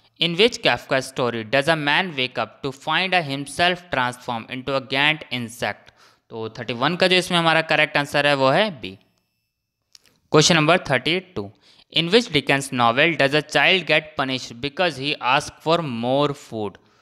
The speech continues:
तो क्वेश्चन नंबर थर्टी टू का जो इसमें हमारा करेक्ट आंसर है वो है डी, ओलिवर ट्विस्ट।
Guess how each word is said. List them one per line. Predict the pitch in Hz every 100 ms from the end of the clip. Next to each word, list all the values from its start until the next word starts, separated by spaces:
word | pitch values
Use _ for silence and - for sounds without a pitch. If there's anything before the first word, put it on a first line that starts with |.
| _ _
तो | 117 113 110
क्वेश्चन | 127 131
नंबर | 139 139
थर्टी | 139 139
टू | 135 175
का | 196
जो | 190
इसमें | 190 190
हमारा | 175 165 160 156
करेक्ट | 151 151
आंसर | 147 151
है | 139
वो | 127
है | 127
डी, | 123 165 190 _ _
ओलिवर | - 120 113 127 220 247 -
ट्विस्ट। | 98 - -